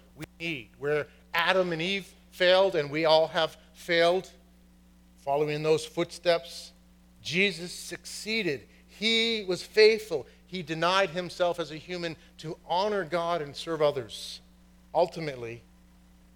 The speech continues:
in going to the cross, bearing our sins.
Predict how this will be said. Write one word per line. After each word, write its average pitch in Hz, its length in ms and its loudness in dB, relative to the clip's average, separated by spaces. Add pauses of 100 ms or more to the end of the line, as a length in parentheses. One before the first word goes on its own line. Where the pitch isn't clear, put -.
(880)
in 117 180 -18 (260)
going 151 220 0
to 156 80 -2
the 147 60 -4
cross, 127 540 0 (880)
bearing 147 320 0
our 135 140 -2
sins. - 720 -10